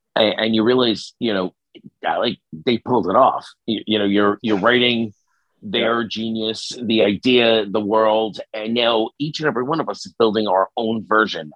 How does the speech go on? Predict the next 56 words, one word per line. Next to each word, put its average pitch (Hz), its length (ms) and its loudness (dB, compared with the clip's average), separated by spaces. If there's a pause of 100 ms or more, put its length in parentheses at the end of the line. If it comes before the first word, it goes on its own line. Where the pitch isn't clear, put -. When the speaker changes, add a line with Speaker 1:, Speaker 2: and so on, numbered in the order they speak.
Speaker 1:
of 85 140 -4
the 95 60 0
world. 101 400 2
Speaker 2:
Mm-hmm. - 600 -12
Speaker 1:
You 123 60 4
know, 120 60 6
Speaker 2:
Yeah. 104 60 4
Speaker 1:
we 104 100 6
were 107 100 4
talking 110 280 0
about, 101 340 2
you 117 280 -4
know, 107 220 -2
I 113 200 2
saw, 107 540 -4 (460)
I 123 140 -2
saw 123 280 -6
the 104 100 -8
scene 80 380 -16 (120)
in 104 120 -4
my 90 160 -2
head. 82 220 -4 (100)
I - 80 -2
saw 104 220 0
the 95 100 -2
bars. 80 540 0
I 107 100 0
saw 110 220 -2
him 107 100 -4
kind 104 240 -4
of 98 80 -2
hopping 101 420 0
from 98 200 -4
one 107 260 -2
foot 104 180 0
to 104 120 -8
the 104 140 0
other, 101 260 -2
the 101 260 0
jailer 104 360 0
guy, 82 340 -10 (340)
hopping 113 200 4
Speaker 2:
Mm-hmm. 101 120 0
Speaker 1:
from 110 140 0
one 107 180 0
foot 113 220 -2
to 120 80 0
the 113 80 4
other, 101 180 0
being 101 320 -2
a 104 60 0
little 101 300 -2
bit 101 160 -2
of, 92 140 -6
like, 90 360 -4
cocky. 98 500 -2